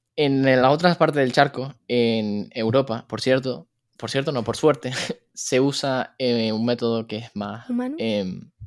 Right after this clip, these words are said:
Speaker 1: benigno, más humano, sí. Y se llama Peace Model, bastante apto, em, <laughs> porque es m-, menos agresivo y m-, menos confronto-, confrontacional. Y se basa en hacer una entrevista más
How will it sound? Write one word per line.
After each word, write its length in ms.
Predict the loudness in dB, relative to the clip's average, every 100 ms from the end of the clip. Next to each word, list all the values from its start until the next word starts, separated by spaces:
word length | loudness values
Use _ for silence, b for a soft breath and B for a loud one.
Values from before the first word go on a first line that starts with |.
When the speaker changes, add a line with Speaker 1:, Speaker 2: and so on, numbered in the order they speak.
| _ _ _ _
Speaker 1:
benigno, 720 | 2 4 4 2 -2 -6 -8 -12 _ _
más 260 | -8 -4 -4
humano, 300 | -2 -2 -4 -8 _
sí. 340 | -10 -8 -8 -12 B B B B _
Y 320 | 0 2 2
se 120 | 2 2
llama 380 | 2 2 -2
Peace 320 | 0 -2 -2 -4
Model, 320 | -4 -6 -12 _
bastante 680 | -12 -6 -4 -2 -2 -2 -4
apto, 460 | -6 -6 -6 -10 -12 _ _ _
em, 460 | -4 -2 -2 -6 -12 _ _ -4
<laughs> 420 | -4 -4 -8 -6
porque 260 | -4 -2
es 60 | -4
m-, 220 | -2 -6 -8 _
menos 440 | -10 -4 0 0
agresivo 440 | 0 0 0 2 2
y 40 |
m-, 200 | 0 -2 -6
menos 280 | -4 -4 -2
confronto-, 540 | -4 -2 -4 -4 -14 -14
confrontacional. 1040 | -6 -4 -2 -2 0 0 -2 -2 -2 -2 -6 b b -6
Y 500 | -2 0 2 0 0
se 100 | -2
basa 340 | -2 -2 -2
en 260 | -2 -2 -6
hacer 280 | -10 -6 -4
una 340 | -2 -2 -4 -6 _ _
entrevista 460 | -10 -8 -8 -6 -6
más 300 | -4 -6